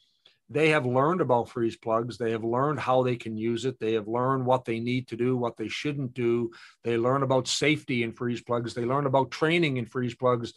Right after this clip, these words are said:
They learn everything that we can possibly share with them without having to have a whole bunch of harassing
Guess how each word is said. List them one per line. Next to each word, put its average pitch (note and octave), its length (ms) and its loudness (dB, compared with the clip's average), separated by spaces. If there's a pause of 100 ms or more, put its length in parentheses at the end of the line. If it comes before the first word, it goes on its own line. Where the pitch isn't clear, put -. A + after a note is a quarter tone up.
(440)
They D3+ 140 6
learn F3+ 260 6
everything F#3 680 2
that D#3 140 0
we D3 140 2
can C3+ 180 -6
possibly C3+ 720 0
share F3 440 0
with C#3+ 240 2
them G#2 340 -8 (320)
without D#3 320 4
having D#3 340 2
to C3+ 80 2
have C3+ 280 2
a B2+ 60 2
whole C#3 200 -4
bunch B2+ 240 -6
of - 80 -8
harassing A#2+ 600 -2